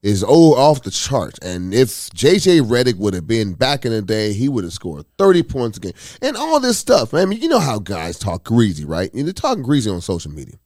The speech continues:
In this era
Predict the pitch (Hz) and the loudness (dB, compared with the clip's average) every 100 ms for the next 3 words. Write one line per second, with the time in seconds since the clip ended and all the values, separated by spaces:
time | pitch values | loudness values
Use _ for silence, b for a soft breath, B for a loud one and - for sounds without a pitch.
0 | _ _ _ _ _ b b b b b | _ _ _ _ _ b b b b b
1 | b b b _ _ _ _ _ _ _ | b b b _ _ _ _ _ _ _
2 | - 156 127 123 226 440 - - 185 120 | -2 0 0 2 4 4 2 0 4 4
3 | 80 64 | 2 -6